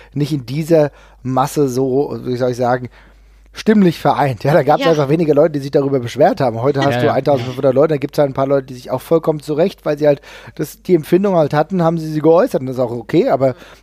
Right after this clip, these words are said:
Speaker 1: muss dann halt sehen, dass man einen Mittelweg findet und wenn man jetzt wirklich sagt, man kann jetzt konsequent auf eintausendfünfhundert gehen, ne, was eine krasse Zahl ist, die am
Speaker 2: <laughs>
Speaker 1: zweiten Tag
Speaker 2: Ja.
Speaker 1: erreicht wurde,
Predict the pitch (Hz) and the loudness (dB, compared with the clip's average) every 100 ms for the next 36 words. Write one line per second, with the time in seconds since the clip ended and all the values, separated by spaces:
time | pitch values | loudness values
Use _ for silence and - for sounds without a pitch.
0 | - 156 160 139 131 151 170 156 143 139 | -2 0 2 0 0 2 2 0 0 -4
1 | 147 160 135 120 - 190 254 262 170 143 | -2 0 0 -2 -4 -4 -4 -8 -6 0
2 | 160 160 143 131 127 185 214 196 156 160 | 2 2 0 -2 0 0 0 -4 0 0
3 | - - - 143 143 170 180 160 - - | -2 -12 -8 -2 0 2 0 0 -2 -2
4 | 185 175 151 160 156 131 - 151 160 135 | 0 -2 -2 -2 -2 -4 -2 0 2 0
5 | 123 - 143 214 202 - 107 104 104 135 | -4 -12 -8 -4 -4 -4 -12 -12 -10 -2
6 | 180 135 - - - 131 127 - 143 180 | -2 -2 -8 -10 -8 -6 -8 -2 2 2
7 | 90 - 107 113 110 - - 107 107 110 | -2 -14 -16 -10 -8 -8 -8 -8 -6 -6
8 | 104 101 110 120 113 | -6 -10 -8 -6 -6